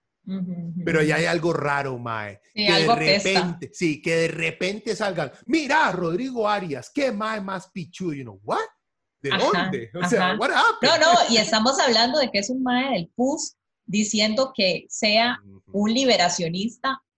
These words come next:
Speaker 1: el que prácticamente gobierne. O sea, ¿qué está pasando aquí?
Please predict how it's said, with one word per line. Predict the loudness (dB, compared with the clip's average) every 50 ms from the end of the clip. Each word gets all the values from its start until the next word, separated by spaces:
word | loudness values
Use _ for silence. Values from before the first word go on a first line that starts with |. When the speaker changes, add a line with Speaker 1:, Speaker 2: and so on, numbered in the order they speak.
| _ _ _
Speaker 1:
el | -4 -4 -2 -2
que | -4 -4
prácticamente | -2 -2 -2 -2 -2 -6 -6 -6 -4 -4 -4 -4 -4 -4
gobierne. | -2 -2 -2 0 2 2 2 2 -2 -6 -10 -10 -12 _
O | -12 -8
sea, | -2 0 0 0 0 -2
¿qué | -4
está | -8 -6 -6 -8
pasando | -8 -8 -8 -8 -8 -8 -8
aquí? | -10 -10 -10 -10 -10 -10